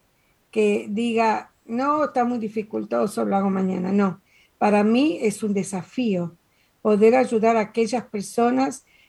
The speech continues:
que generalmente son marginadas por la sociedad. E inclusive en este momento, creo que le había comentado una vez a Araceli, las personas con las que yo trabajo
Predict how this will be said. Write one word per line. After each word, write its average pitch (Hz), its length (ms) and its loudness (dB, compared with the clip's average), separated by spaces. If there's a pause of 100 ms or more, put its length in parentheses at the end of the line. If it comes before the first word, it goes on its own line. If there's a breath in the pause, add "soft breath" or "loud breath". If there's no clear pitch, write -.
que 220 120 2
generalmente 247 840 2
son 240 300 -2
marginadas 214 1040 -4 (360)
por 262 200 6
la 233 160 2
sociedad. 190 720 -6 (540 soft breath)
E 214 120 4
inclusive 226 580 2
en 262 120 2
este 254 220 -2
momento, 247 540 -2
creo 226 180 0
que 214 120 0
le 214 60 0
había 220 220 0
comentado 214 520 -2
una 208 180 -2
vez 214 180 0
a 208 80 -2
Araceli, 202 680 -4 (480)
las 208 180 -2
personas 262 440 2
con 247 160 0
las 220 120 -2
que 240 160 -4
yo 247 160 -2
trabajo 226 680 0